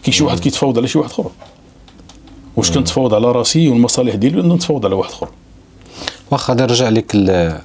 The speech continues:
Speaker 2: نرجع لك ال-، لاسرائيل وفلسطين والمغرب وقضيه الصحراء المغربيه الى غير ذلك،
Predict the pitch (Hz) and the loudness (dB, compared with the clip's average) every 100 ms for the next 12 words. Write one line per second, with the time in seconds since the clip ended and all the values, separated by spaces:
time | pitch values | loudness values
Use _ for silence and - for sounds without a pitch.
0 | - - - 98 113 110 117 - 104 95 | -20 -14 -4 -2 0 2 0 0 0 2
1 | 90 87 107 - 110 92 107 95 87 98 | 2 0 -2 -2 -2 0 0 0 -2 -2
2 | 95 - 104 107 95 90 82 98 104 87 | -2 0 0 0 -2 -2 0 0 0 -2
3 | 87 87 85 - 87 92 85 82 90 82 | -2 -2 -2 -4 -2 -4 -2 -2 0 0
4 | 85 90 87 80 87 85 101 147 139 - | 0 2 0 0 0 0 2 0 0 -6